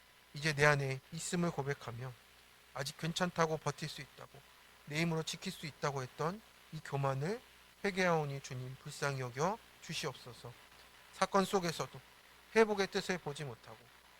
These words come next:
억울함과 변명부터 앞세웠던 나의 완악함을 불쌍히 여겨 주시고 주님, 주님 없이도 잘해보겠다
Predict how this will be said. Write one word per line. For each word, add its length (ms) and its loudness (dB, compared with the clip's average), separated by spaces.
억울함과 420 -2
변명부터 680 -6
앞세웠던 680 -6
나의 220 6
완악함을 640 2
불쌍히 380 2
여겨 240 -2
주시고 420 -12
주님, 380 -4
주님 240 6
없이도 460 4
잘해보겠다 760 -2